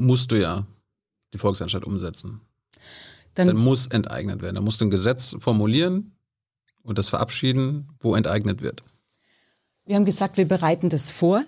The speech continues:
Speaker 2: indem
Speaker 1: Mhm.
Speaker 2: wir die offenen Fragen klären. Es gibt aber sehr, sehr viele offene Fragen rund
Speaker 1: Mhm.
Speaker 2: um, ähm, ein solches Vergesellschaftungsgesetz.
Speaker 1: Mhm.
Speaker 2: Weiß die Initiative auch, ist verm-, vermutlich auch mit ein Grund, warum sie eben gar kein Gesetz zur Entscheidung vorgelegt haben. Das hätten sie ja tun können. Gab's ja in Berlin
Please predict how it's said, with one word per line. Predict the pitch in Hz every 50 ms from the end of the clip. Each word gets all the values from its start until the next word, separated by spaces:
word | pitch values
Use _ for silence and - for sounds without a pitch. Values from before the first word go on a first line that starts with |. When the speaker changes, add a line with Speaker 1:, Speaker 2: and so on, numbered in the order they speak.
| - -
Speaker 2:
indem | 202 180 196 196
Speaker 1:
Mhm. | 185
Speaker 2:
wir | 185 165
die | 185 -
offenen | 156 - - 175 160
Fragen | - - - 151 175 196 214
klären. | 214 - 220 214 233 247 -
Es | - - -
gibt | - 220 208 208 - -
aber | - 180 175 175
sehr, | 175 - 202 196 202
sehr | - 208 196
viele | - - 208 214 220 -
offene | - 208 - - 233 226 220
Fragen | - - - 185 190 220 220 233 214
rund | - 185 208 98 -
Speaker 1:
Mhm. | -
Speaker 2:
um, | 208 208 214 208
ähm, | - 170 196 190 190 -
ein | 185 196 180
solches | - 208 202 196 202 -
Vergesellschaftungsgesetz. | 220 208 196 185 - 202 165 196 - 233 - - 226 220 - - - 202 - 220 226 226 - - 101
Speaker 1:
Mhm. | 92 101 107 - - - - - _ -
Speaker 2:
Weiß | - 156 175 208 -
die | - 202
Initiative | 175 196 190 180 - 202 180 - 202 202 - 185 -
auch, | - 160 208 240 -
ist | - 220 - -
verm-, | 202 175 185 175
vermutlich | - - 180 180 190 208 - 214 202
auch | 156 -
mit | 175 180 185 -
ein | - 190
Grund, | 160 - 170 185 202 165
warum | 185 165 180 190
sie | 180 - 190
eben | 175 180 175
gar | 175 185 180
kein | - 190 180
Gesetz | 165 175 - - 202 214 208 - - - - -
zur | - 180 -
Entscheidung | 156 - - 160 156 151 165 156
vorgelegt | - 175 160 151 160 143 135 131 127 -
haben. | 151 127 123 139
Das | 131 - -
hätten | 190 170 170 -
sie | 185
ja | 165 156
tun | - 175 170 160
können. | - 160 131 127 135
Gab's | - 151 151 -
ja | - 180
in | 165 151
Berlin | 175 160 151 160 156 151